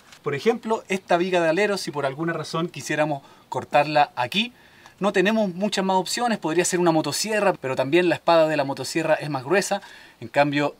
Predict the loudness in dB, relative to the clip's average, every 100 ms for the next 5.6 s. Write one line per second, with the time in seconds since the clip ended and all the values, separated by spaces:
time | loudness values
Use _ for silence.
0 | -8 -6 2 2 2 0 -4 -4 -6 -4
1 | -4 -2 -2 -2 -4 -8 -16 -12 -10 -8
2 | -4 -2 -2 -4 4 4 4 -2 -6 0
3 | 0 2 0 0 0 -2 -2 -6 -10 _
4 | _ -6 -4 -2 -4 -4 -2 -2 -2 -4
5 | -8 -8 -10 -8 -8